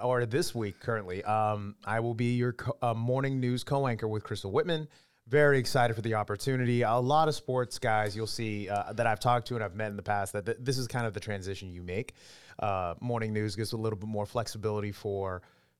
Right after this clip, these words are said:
you know, my, as you mentioned, my personality to show, my, uh, my contributions here. And also, I have so much respect for people on the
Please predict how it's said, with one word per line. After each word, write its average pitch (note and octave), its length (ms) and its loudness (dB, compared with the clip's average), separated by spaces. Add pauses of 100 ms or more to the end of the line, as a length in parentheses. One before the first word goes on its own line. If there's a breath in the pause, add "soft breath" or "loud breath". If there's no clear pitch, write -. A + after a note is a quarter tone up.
(140)
you F#3+ 100 0
know, C#3+ 80 6
my, C3+ 180 4 (160)
as C#3 180 6
you F3+ 60 4
mentioned, D3 320 4
my A2+ 120 4
personality B2 720 4
to A#2 100 2
show, B2 400 0
my, A#2 360 2
uh, A2+ 120 2
my C3 240 2
contributions A#2 580 -2
here. B2+ 140 2
And B2 100 2
also, B2+ 400 2
I C#3 160 4
have C#3+ 120 2
so B2+ 180 -2
much B2 160 -4
respect G#2+ 320 -6
for G#2 120 -8
people G2 320 -6
on F#2 180 -6
the F2+ 140 -10